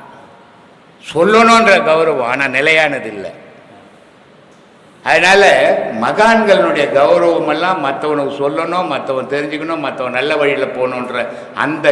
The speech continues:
கர்வம். ஆனா அந்த கர்வத்தால யாருக்கும் தீமை வராது, எரிஞ்ச கயர் மாதிரி அது. ஆனா சராசரி மனிதனுடைய கர்வம் வந்து அடுத்த வாழ்க்கையை கெடுத்துரும்.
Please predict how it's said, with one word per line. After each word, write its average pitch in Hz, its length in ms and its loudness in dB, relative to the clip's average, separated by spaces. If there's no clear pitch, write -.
கர்வம். 139 420 2
ஆனா 131 200 0
அந்த 165 140 0
கர்வத்தால 208 680 6
யாருக்கும் 208 500 2
தீமை 208 380 -2
வராது, 135 360 0
எரிஞ்ச 220 320 4
கயர் 170 320 4
மாதிரி 131 240 -2
அது. - 140 -14
ஆனா 185 120 2
சராசரி 233 720 4
மனிதனுடைய 202 520 0
கர்வம் 226 340 2
வந்து 220 220 0
அடுத்த 196 240 2
வாழ்க்கையை 240 380 4
கெடுத்துரும். 165 500 0